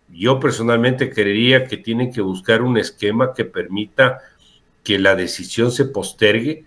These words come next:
porque esto es un problema para el país. Se le consultó irresponsablemente al Ecuador qué opina sobre si se sigue o no produciendo y nunca se le explicó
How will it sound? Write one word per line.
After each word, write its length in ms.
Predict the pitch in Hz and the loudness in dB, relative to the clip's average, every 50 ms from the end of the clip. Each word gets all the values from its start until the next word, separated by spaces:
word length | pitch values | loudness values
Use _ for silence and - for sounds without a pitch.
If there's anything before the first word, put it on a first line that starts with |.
| _ _ _ _ _ _ _ _ _ _ _ - | _ _ _ _ _ _ _ _ _ _ _ -8
porque 340 | 92 90 87 - - 107 107 | -6 -6 -6 -4 -4 -2 -2
esto 240 | 104 - - 131 | -2 -2 0 2
es 260 | 131 123 127 - - - | 2 2 0 -4 -10 -10
un 180 | - 107 110 107 | -8 -8 -6 -2
problema 420 | - 123 104 98 104 113 127 123 | 0 0 2 4 4 4 4 4
para 160 | 123 123 104 92 | 4 2 0 0
el 60 | - | -2
país. 440 | 87 82 87 92 87 - - - _ _ _ _ - | -4 -4 -4 -4 -6 -6 -8 -10 _ _ _ _ -14
Se 260 | - - - 101 95 | -8 -4 -2 -2 0
le 220 | 92 92 95 95 | 2 0 0 0
consultó 720 | 90 101 95 92 92 - 98 95 - - 117 120 139 135 - | 0 -2 -2 0 0 -2 -4 -4 0 4 6 6 6 4 2
irresponsablemente 1160 | 139 160 170 147 143 131 123 - - 117 107 - - 143 151 143 123 117 127 135 131 127 135 | 2 2 4 4 4 2 2 0 -4 -4 -2 0 2 2 4 2 2 0 -2 -4 -4 -2 -2
al 100 | 123 110 | -2 -2
Ecuador 600 | 98 - - 104 98 101 117 139 170 170 - - - _ _ _ _ _ - | -2 -4 -4 -2 0 2 4 2 2 0 -4 -10 -18 _ _ _ _ _ -6
qué 120 | - 123 | 0 0
opina 460 | 127 127 127 - 135 151 156 175 175 143 | 2 2 2 4 4 4 4 4 2 0
sobre 340 | - - 117 110 107 104 | 0 -2 -2 -2 -2 -4
si 160 | 98 - - 95 | -6 -8 -10 -10
se 220 | - - 107 95 | -8 -8 -8 -8
sigue 340 | - - - 135 143 147 139 | -6 -4 -2 0 2 2 2
o 60 | 120 | 2
no 200 | 110 123 123 127 | 2 0 -2 -2
produciendo 460 | 123 113 104 101 95 - 139 139 135 | -2 -2 -2 -2 -2 -2 0 2 2
y 60 | 120 | 2
nunca 220 | 113 123 127 147 123 | 2 2 0 0 0
se 120 | - 113 | 0 0
le 80 | 107 101 | -4 -4
explicó 680 | - - - 98 92 92 - 139 139 143 135 139 - | -4 -8 -12 -14 -12 -2 4 6 6 6 6 2 -2